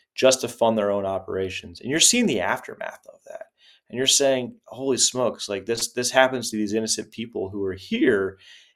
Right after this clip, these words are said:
and it's happening to them because they have no way of protecting themselves. They have no way of fighting back.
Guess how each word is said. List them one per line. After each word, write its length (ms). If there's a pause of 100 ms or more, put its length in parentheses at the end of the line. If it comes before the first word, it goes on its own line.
(120)
and 100
it's 160
happening 520
to 40
them 220
because 300
they 80
have 140
no 180
way 220
of 140
protecting 460
themselves. 640 (420)
They 80
have 160
no 140
way 180
of 80
fighting 400
back. 400